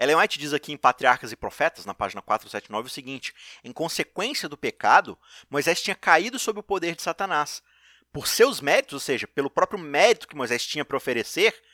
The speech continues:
ele era de fato um legítimo escravo da morte." Se fosse considerar as atitudes de Moisés,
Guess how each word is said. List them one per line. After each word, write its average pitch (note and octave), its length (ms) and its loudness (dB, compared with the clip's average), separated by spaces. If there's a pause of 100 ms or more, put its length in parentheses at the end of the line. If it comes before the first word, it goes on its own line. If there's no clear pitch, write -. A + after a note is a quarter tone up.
(340)
ele G#3 260 2
era E4+ 180 4
de D4 120 -8
fato F#3+ 260 0
um G3+ 80 -6
legítimo G3 720 -4
escravo F3 640 2
da C3+ 140 2
morte." G#2+ 540 -6 (640)
Se - 140 -4
fosse D#4 320 2
considerar F3 680 6
as C3 100 6
atitudes F#3 720 -6
de C3+ 80 -12
Moisés, G#2+ 640 -8